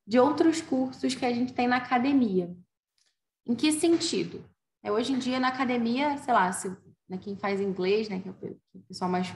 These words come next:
conhece, geralmente, ou o clube de leitura, por exemplo, você faz uma assinatura lá no PayPal, tem uma mensalidade,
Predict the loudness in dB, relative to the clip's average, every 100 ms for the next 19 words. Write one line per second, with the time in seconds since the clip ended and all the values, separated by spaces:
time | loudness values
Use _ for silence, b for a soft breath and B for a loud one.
0 | -4 0 2 0 -2 0 2 4 4 2
1 | 0 -10 _ _ _ _ 4 6 6 4
2 | 0 2 4 4 4 4 4 4 2 4
3 | 4 0 -2 -8 -10 _ _ _ _ _
4 | -4 4 6 6 4 4 4 4 4 2
5 | 4 4 4 2 0 2 4 4 2 0
6 | 2 2 2 0 2 2 0